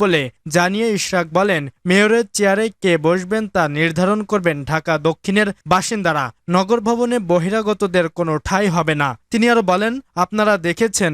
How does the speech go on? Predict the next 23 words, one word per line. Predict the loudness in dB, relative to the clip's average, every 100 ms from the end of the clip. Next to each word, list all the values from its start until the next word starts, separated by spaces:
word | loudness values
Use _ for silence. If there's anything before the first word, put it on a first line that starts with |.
| 0
বর্তমান | -2 -2 0 -2 0 -2
অন্তর্বর্তী | -2 -2 -2 -2 -2 0
সরকার | 0 0 0
এবং | 2 0 0
তার | 0 0 -4 0
কতিপয় | 2 2 -2 0 0 0
উপদেষ্টা | -2 0 0 -2 0 0 -2 _
পক্ষপাতদুষ্ট | 0 0 -4 -4 -2 0 0 -2 -2 0 0 0 0
হয়ে | 4 2 2 -2 -6 0
আমাদের | 2 2 0 0
এই | 0 0
নির্বাচনের | 2 2 0 0 -2 0 0
রায়ের | 0 -2 -4
পরে | 0 0 0 -2
তারা | 0 0 0
তালবাহানা | -2 -2 0 -2 -2 -4 -2
করেছে, | -2 0 0 -2 -2 -4 -2
আমাকে | 0 0 -2 0
শপথ | 0 0 -2 0
না | 0 0
পড়ানোর | 0 0 0 0 0
মধ্য | 0 0 -2 0
দিয়ে | 0